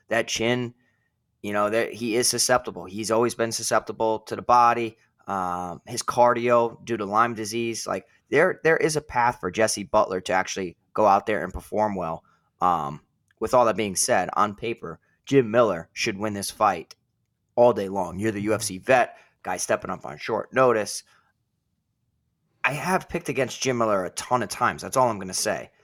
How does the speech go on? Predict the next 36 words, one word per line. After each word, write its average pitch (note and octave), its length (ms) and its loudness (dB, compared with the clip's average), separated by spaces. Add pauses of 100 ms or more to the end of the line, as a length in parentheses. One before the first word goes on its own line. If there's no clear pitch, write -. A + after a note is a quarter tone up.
(320)
And A2 200 2
then G#2 220 2
it G2+ 80 2
was G2 140 -2
just - 220 -4
like - 120 -4
he, F#2+ 240 -8
he F#2+ 220 -10
kinda, G2 320 -2
like, E2 160 -4
hit C3 240 0
a A#2+ 40 4
new A#2 160 0
stride A2+ 500 2
in F#2+ 80 -6
his F2+ 180 -8
career. G2 460 -4 (300)
I F#2 100 -4
mean, F#2 340 -4 (340)
Eric A2+ 260 2
Gonzalez, G#2+ 520 2
that G#2 160 0
overhand G2 480 -2
left, G2+ 260 -2 (140)
Nicholas A#2 380 0
Mota, A2+ 500 4 (240)
dangerous A2+ 600 -4 (100)
up-and-comer. A2+ 520 0
You A#2 140 0
thought A2 260 2
that, G#2+ 300 0
me, A#2 300 -4
ev-, A#2+ 240 2
uh, E2 120 4 (100)
everybody G2 400 -2
did, E2+ 300 -8